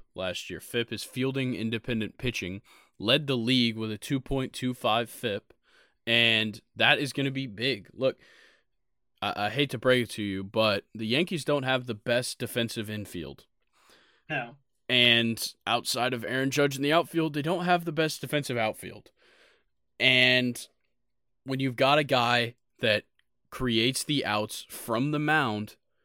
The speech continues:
Speaker 1: it's gonna change a lot. Look, he's a high strikeout guy, and that's just gonna help them out even more. So every, you know, five days when he's on the bump,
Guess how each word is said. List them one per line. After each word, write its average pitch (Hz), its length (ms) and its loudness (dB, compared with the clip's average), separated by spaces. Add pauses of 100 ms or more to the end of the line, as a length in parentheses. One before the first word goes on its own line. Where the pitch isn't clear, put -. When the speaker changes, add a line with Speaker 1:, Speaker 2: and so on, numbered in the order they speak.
(200)
Speaker 1:
it's 113 160 -6
gonna 127 260 0
change 117 360 2
a 107 40 -2
lot. 101 300 0 (260)
Look, 117 180 -2
he's 110 200 -8
a 110 80 -4
high 123 240 0
strikeout 113 600 0
guy, 104 420 -2 (560)
and 98 560 0 (340)
that's 110 280 -2
just - 360 -4
gonna 127 180 2
help 117 280 -2
them 113 180 0
out 104 260 0 (140)
even 117 340 -4
more. 87 400 -8
So 98 280 -4
every, 131 300 2
you 131 140 -2
know, 127 140 -2
five 113 420 0
days 117 340 0
when 107 100 -6
he's 123 200 -2
on 123 140 -2
the 117 80 -4
bump, 135 360 4